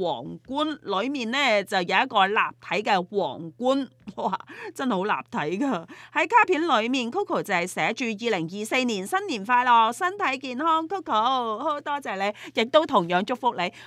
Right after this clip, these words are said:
我知道 Coco 今年嘅過年過得好開心啊，<laughs> 成日喺群組嗰陣時呢，有陣時都會晒下佢開心嘅事，<laughs> 替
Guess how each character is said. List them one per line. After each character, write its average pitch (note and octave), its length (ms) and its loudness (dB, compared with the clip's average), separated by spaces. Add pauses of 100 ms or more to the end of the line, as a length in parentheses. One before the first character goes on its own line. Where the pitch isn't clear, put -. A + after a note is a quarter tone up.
(100)
我 D#4+ 100 8
知 F#4+ 160 -2
道 E4 80 6
Coco F3+ 1120 4
今 F#4 420 4
年 B3+ 100 2
嘅 - 60 -4
過 G3 240 4
年 E3+ 180 -2
過 G3 160 0
得 C#4 120 2
好 A#3+ 80 0
開 G#3+ 420 4
心 G3 380 0
啊， A#3 100 2 (360)
<laughs> - 380 -6
成 G3+ 240 4
日 G#3 60 4
喺 A3 120 8
群 F#3 300 0
組 F#3+ 140 2
嗰 C4 140 2
陣 G#3+ 60 -2
時 G3 100 -2
呢， A3 180 2
有 G#3 120 4
陣 F3+ 80 -4
時 F#3+ 100 -2
都 B3 140 0
會 A3 100 0
晒 F3 340 2
下 E3+ 180 2
佢 - 160 -2
開 A#3 240 2
心 A3+ 220 -2
嘅 F#3 100 -2
事， E3 140 -8
<laughs> F3 720 -8
替 - 60 0